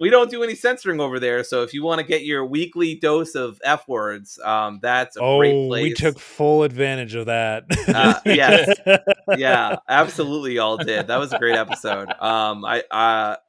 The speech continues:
Speaker 1: yeah, so you can find P S Premiere on YouTube, and you can find it on Anchor, and you can find it basically wherever podcasts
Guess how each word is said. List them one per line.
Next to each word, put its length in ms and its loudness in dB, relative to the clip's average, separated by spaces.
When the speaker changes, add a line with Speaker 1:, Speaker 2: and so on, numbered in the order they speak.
Speaker 1:
yeah, 340 0
so 540 -2
you 160 -14
can 100 -10
find 220 -6
P 100 -8
S 100 -8
Premiere 240 -6
on 80 -8
YouTube, 400 -8
and 80 -16
you 80 -20
can 140 -16
find 180 -6
it 40 -4
on 160 -6
Anchor, 340 -8
and 100 -12
you 60 -16
can 140 -16
find 180 -8
it 60 -14
basically 260 -10
wherever 320 -8
podcasts 600 -12